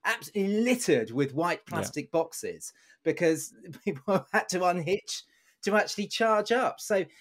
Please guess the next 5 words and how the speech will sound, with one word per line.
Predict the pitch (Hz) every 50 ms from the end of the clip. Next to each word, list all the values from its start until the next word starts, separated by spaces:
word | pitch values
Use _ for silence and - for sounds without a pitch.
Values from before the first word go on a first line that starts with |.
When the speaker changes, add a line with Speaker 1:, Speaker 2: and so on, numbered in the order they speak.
| - -
Speaker 1:
yeah, | 196 214 208 180 170
I | 196
mean, | 196 208 208 208 196 165 - _ _ _ _ _ _ _ _ _ _ _ _ _ _ _ _ _ _ _ _ _ _ _ _ -
we | 214 185
know, | 185 170 151 143 135 127